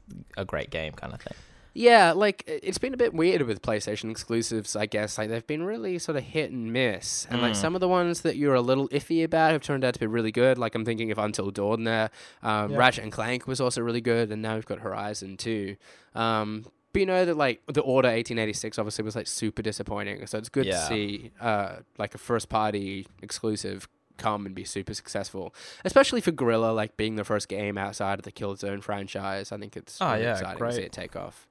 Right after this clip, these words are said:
Speaker 1: I wonder if, like, I know they got, like, expansions and things, um, looking like they're on their way, um, but I wonder if we'll see a sequel. Do you reckon we'll see a sequel?
Speaker 2: Of
Speaker 1: I don't
Speaker 2: Horizon?
Speaker 1: haven't played it, so do you think there is room for a sequel?
Speaker 2: Yeah, uh, well,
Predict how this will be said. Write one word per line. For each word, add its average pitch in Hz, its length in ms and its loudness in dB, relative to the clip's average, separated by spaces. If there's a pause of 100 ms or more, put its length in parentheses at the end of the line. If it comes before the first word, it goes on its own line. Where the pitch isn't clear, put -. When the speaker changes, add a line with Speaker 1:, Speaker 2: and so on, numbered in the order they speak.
(800)
Speaker 1:
I 127 60 -4
wonder 143 400 0
if, 110 380 -2
like, 120 160 0
I 123 40 2
know 127 160 2
they 104 100 2
got, 98 160 0
like, 92 240 -4
expansions 104 600 -6
and 101 100 -8
things, 98 500 -2 (260)
um, 101 360 -2
looking 117 640 0
like 95 280 -2
they're 95 140 2
on 95 100 2
their 95 160 2
way, 95 420 2 (200)
um, 101 220 -2
but - 140 -2
I 135 80 0
wonder 156 420 -2
if 117 200 -6
we'll 95 80 -6
see - 160 -10
a 92 60 -8
sequel. - 440 -10
Do - 100 -10
you 139 60 -2
reckon 190 260 -4
we'll 190 120 0
see - 140 -6
a 185 60 -4
sequel? 185 500 -4 (420)
Speaker 2:
Of 139 100 4
Speaker 1:
I 185 40 4
don't 110 80 6
Speaker 2:
Horizon? 123 140 10
Speaker 1:
haven't 110 140 2
played 147 220 4
it, 90 160 2
so 131 240 2 (880)
do 127 100 2
you 151 280 2
think 151 320 0
there 143 240 2
is 135 180 0
room 131 260 2
for 139 140 -2
a 135 60 0
sequel? 151 320 -2
Speaker 2:
Yeah, 127 540 4 (260)
uh, 165 60 0
well, 170 240 6